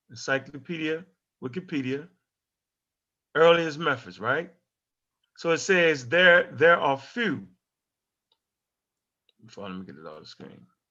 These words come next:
There are few explicit discussions of scientific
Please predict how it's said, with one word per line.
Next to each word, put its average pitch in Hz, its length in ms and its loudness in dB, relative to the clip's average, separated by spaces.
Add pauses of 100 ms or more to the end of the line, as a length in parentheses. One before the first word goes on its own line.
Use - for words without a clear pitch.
(220)
There 151 260 4
are 139 180 2
few 220 520 -2
explicit 160 680 -6 (640)
discussions 117 720 -2
of - 140 -18
scientific 139 600 -6